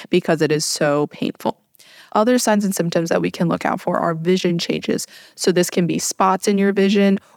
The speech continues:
or, like, darkness on the sides. It feels like the walls are caving in. And then also blurred vision, especially, like, if you've never had blurry vision. If you wear glasses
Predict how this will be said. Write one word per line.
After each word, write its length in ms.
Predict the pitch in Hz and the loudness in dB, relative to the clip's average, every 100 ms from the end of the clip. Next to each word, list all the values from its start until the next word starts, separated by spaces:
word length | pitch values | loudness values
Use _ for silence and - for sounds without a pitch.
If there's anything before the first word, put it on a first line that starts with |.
| - | 0
or, 180 | 180 160 | 2 2
like, 280 | 156 175 | 0 -2
darkness 480 | 170 160 175 185 180 | 0 0 0 -2 0
on 100 | 170 | 0
the 80 | 165 | 0
sides. 520 | - 170 170 170 - | 0 -2 -2 -4 -4
It 100 | 190 | -4
feels 260 | - 165 156 | -2 -2 0
like 180 | 180 - | -2 -2
the 100 | 175 | -2
walls 320 | 202 214 208 | 2 2 2
are 100 | 208 | 0
caving 400 | - 208 202 196 | 2 2 2 2
in. 420 | 208 190 190 185 - - | 2 2 2 2 -2 -2
And 140 | 196 | 2
then 120 | 190 180 | 4 4
also 280 | 175 196 | 2 0
blurred 520 | 170 175 165 165 156 147 | -2 -2 0 2 0 -2
vision, 280 | - - | -4 -2
especially, 520 | - 180 233 240 214 190 | -2 -2 0 0 0 2
like, 200 | 170 - | 2 2
if 220 | 175 - | 0 0
you've 160 | 165 | -2
never 300 | 165 165 165 | 0 2 0
had 400 | 175 175 156 160 | -2 -2 0 0
blurry 260 | 160 156 151 | 0 0 0
vision. 280 | 143 - - | 0 -2 -4
If 220 | - 185 | -4 0
you 100 | 214 | 0
wear 180 | 208 220 | 2 2
glasses 600 | 208 180 196 - 214 208 | 2 2 2 0 0 0